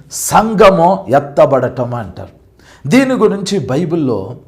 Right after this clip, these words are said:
కొరింథీయులకు రాసిన మొదటి పత్రిక పదిహేనో అధ్యాయము యాభై ఒకటి నుండి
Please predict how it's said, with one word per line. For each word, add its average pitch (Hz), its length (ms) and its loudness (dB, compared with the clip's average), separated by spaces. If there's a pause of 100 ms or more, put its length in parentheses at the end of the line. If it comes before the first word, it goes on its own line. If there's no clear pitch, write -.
(1200)
కొరింథీయులకు 214 640 -4
రాసిన 135 400 -4
మొదటి 127 380 -10
పత్రిక 110 680 -12 (800)
పదిహేనో 170 480 2
అధ్యాయము 107 760 -8 (400)
యాభై 135 400 2
ఒకటి 127 420 -4
నుండి 113 500 -8